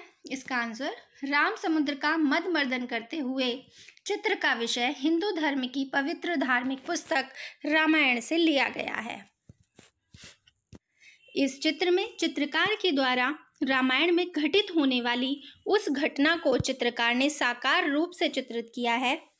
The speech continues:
जिसके अंतर्गत श्री राम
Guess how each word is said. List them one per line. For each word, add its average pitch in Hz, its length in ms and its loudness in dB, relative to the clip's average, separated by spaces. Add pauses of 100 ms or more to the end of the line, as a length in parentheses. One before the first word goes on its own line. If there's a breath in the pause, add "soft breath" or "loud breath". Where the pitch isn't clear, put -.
(220 soft breath)
जिसके 262 340 -2
अंतर्गत 247 640 0 (280 loud breath)
श्री 285 280 2
राम 294 360 4